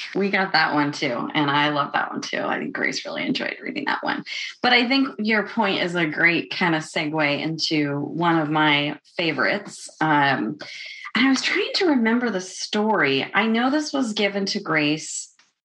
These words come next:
when she was in kindergarten by her kindergarten teacher. Um,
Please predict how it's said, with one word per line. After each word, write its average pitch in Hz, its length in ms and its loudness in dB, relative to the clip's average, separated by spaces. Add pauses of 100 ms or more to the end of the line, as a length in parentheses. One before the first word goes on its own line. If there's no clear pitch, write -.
when 165 140 2
she 151 180 2
was 160 160 2
in 180 220 2
kindergarten 156 760 0 (500)
by 160 140 4
her 165 160 -2
kindergarten 156 600 0
teacher. - 680 -2 (540)
Um, 147 600 2